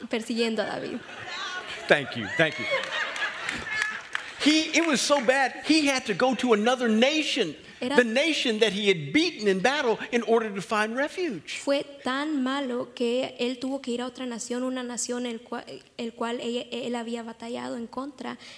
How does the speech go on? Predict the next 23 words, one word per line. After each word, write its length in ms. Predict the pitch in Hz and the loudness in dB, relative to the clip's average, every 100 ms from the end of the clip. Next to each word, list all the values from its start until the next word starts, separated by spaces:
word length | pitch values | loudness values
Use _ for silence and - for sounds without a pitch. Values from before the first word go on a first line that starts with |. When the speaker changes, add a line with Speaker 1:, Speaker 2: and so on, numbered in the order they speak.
| - - | -20 -8
Speaker 1:
para 160 | 240 240 | -4 -4
encontrar 420 | 226 220 214 220 | -6 -6 -6 -8
refugio. 440 | 220 - 233 - 233 - | -10 -12 -14 -14 -18 -2
Speaker 2:
And 160 | 254 262 | 0 2
this 280 | 349 370 202 | 2 2 -2
wasn't 500 | 214 302 294 226 196 | 0 2 2 -4 -6
for 240 | 190 165 - - | -4 -6 -6 -6
a 80 | |
couple 320 | - 302 302 175 | -2 -2 0 -2
of 80 | |
months. 640 | 160 262 311 - - - - | 2 2 0 -4 -8 -8 -6
Speaker 1:
Y 120 | 254 | -4
esto 220 | 269 302 | -4 -4
no 140 | 330 311 | -4 -6
fue 220 | - 294 | -6 -6
por 220 | 294 233 | -2 -2
unos 280 | 240 233 240 | -2 -4 -4
meses. 540 | 226 - - - - | -4 -4 -6 -10 -6
Speaker 2:
He 160 | - 311 | 2 2
was 160 | 330 277 | 2 -2
on 160 | 254 | 0
the 80 | 220 | 0
run 380 | 175 180 190 | 0 -2 -2